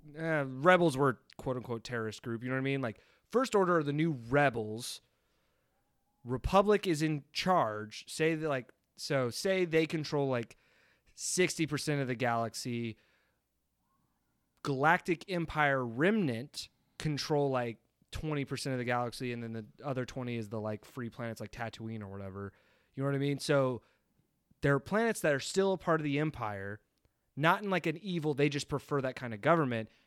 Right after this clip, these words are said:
and you just have it be where there's tension between those two, and the First Order is trying to start a war to take power kind of thing. That's an interesting dynamic to take,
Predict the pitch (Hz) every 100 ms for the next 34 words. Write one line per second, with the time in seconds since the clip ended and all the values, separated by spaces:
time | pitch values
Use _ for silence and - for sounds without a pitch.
0 | _ 139 147 156 156 - 156 156 143 143
1 | 135 127 117 - 190 196 156 123 127 117
2 | 110 - - 107 104 101 _ _ _ 113
3 | 107 - 170 160 156 147 143 131 - -
4 | 139 135 120 - - 131 110 110 131 147
5 | 131 120 117 107 - 156 156 135 120 123
6 | 110 110 - 107 107 107 - _ _ -
7 | 208 214 220 202 185 - 165 143 139 135
8 | 120 120 - 190 127 - -